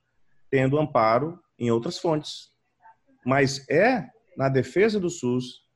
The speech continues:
e é no uso do próprio sus, ou seja, quanto mais nós nos apropriarmos desse sistema,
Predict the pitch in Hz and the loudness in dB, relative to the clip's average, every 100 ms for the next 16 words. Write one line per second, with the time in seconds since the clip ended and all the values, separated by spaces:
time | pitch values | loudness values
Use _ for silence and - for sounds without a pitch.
0 | _ 131 139 151 151 226 240 175 131 117 | _ 0 2 4 2 2 0 0 -2 -2
1 | 107 104 127 123 - - 113 127 - - | -4 -4 -2 -2 -4 -8 -6 -6 -10 -20
2 | _ _ - 131 135 117 143 143 147 185 | _ _ -6 0 2 2 -2 -2 0 2
3 | 196 156 143 120 107 135 117 117 - 156 | 2 2 2 2 0 -2 -2 -2 -2 -2
4 | 226 226 151 127 156 202 156 113 - - | -2 -2 -2 2 2 0 -2 -4 -8 -6
5 | 113 - 98 - 139 135 95 | -6 -6 -14 -6 -4 -4 -6